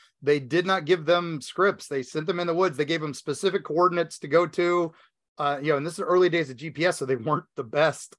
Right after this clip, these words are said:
<laughs> you know, uh, of that even. And, uh, that's w-, and then they would mess with them at night. And, uh, and this was really, they were gonna, just gonna edit that into a documentary,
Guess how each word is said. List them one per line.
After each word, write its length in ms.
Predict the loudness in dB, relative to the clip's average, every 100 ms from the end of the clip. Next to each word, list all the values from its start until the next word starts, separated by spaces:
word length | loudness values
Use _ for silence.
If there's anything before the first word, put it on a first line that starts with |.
| -16
<laughs> 120 | -6
you 280 | -6 0 4
know, 280 | 6 6 4
uh, 320 | 4 4 4
of 160 | 2 -2
that 240 | -2 -2 -4
even. 400 | -6 -6 -6 -8
And, 240 | -6 -4 0
uh, 220 | 2 2
that's 320 | 0 -2 -4
w-, 260 | -14 -8 -4
and 140 | -2
then 100 | 0
they 80 | 0
would 260 | 0 -2 -6 _ _
mess 260 | -6 -4 -2
with 160 | -2 -2
them 160 | -2
at 140 | -4 -2
night. 340 | -2 -2 -6 _ _ _ _ -4
And, 440 | -2 0 0 -2
uh, 280 | 0 2 0
and 120 | -2 -4
this 120 | -2
was 100 | 0
really, 300 | 2 4 4
they 160 | 2 -2
were 100 | -2
gonna, 180 | -4 -4
just 100 | -2
gonna 160 | -2
edit 220 | 0 0 2
that 140 | 2
into 220 | 2 0
a 40 | 0
documentary, 800 | 0 -2 -4 -4 -2 -4 -6